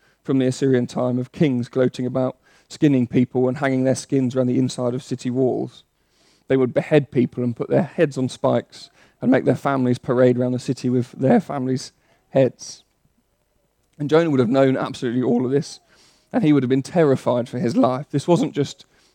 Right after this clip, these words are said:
Jonah not fancying going somewhere a bit far away. Jonah would have also known that historically, when God called people to repentance or to change, they usually did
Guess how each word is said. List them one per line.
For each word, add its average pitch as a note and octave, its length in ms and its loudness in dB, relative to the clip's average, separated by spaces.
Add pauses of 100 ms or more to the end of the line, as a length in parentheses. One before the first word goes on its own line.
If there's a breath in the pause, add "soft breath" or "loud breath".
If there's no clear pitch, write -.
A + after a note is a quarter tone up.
Jonah C3+ 220 2
not C3+ 200 0
fancying B2+ 480 -4
going C3 200 4
somewhere B2 240 -2
a B2 60 0
bit - 160 0
far B2 260 -2
away. C3 440 -4 (2000)
Jonah E3+ 220 -2
would E3 100 0
have D3+ 80 -2
also D#3+ 300 0
known B2 280 -2
that B2+ 100 -2
historically, C#3+ 800 -2 (400)
when C3+ 140 -2
God D#3+ 220 4
called G#3+ 360 -2
people B2+ 340 -4
to - 120 -8
repentance C3+ 720 -4 (340 soft breath)
or B2+ 100 -4
to B2 120 -8
change, B2 640 -2 (400)
they C3 100 2
usually D3+ 520 2
did B2+ 420 2